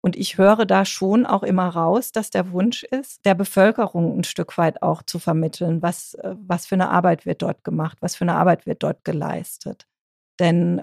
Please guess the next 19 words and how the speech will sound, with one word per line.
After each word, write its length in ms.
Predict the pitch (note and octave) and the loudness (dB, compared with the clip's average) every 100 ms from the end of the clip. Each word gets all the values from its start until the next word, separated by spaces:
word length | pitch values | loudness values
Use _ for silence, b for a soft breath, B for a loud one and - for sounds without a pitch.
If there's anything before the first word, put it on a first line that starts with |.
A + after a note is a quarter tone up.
| - | 0
J-V-A-Beamte, 880 | E3 - F#3 - D#3+ F#3 F3+ G3 G3+ | -2 2 0 4 4 4 4 2 2
mit 160 | F#3+ | 0
denen 220 | F#3+ F#3+ F#3 | 0 0 0
ich 180 | F#3 | -4
spreche, 460 | - - - F3+ G3 | -8 -4 -4 -2 -2
sagen 320 | F#3 F#3 F#3 | 0 0 0
auch, 480 | - F3 F#3 G#3 - - | -2 0 0 0 -8 0
es 320 | F#3+ - - - | 2 2 -4 -2
belastet 500 | F#3 F3+ - B3 A#3+ | 4 4 4 0 0
sie 140 | A#3 | 4
ein 80 | A3 | 4
Stück 380 | - - A3 - | 4 0 -2 4
weit, 400 | G#3+ G#3+ A3 - | 6 6 2 0
dass 200 | G3+ - | -2 -2
dieser 300 | G#3 G3 G3 | -4 0 0
Beruf 400 | G3 F#3 F#3+ - | -2 -4 -6 -6
auch 220 | - F#3+ | -8 -8
kein 300 | - G3 G3+ | -4 -2 0
gutes 480 | G3+ G3+ G3+ F#3+ | -2 -6 -6 -8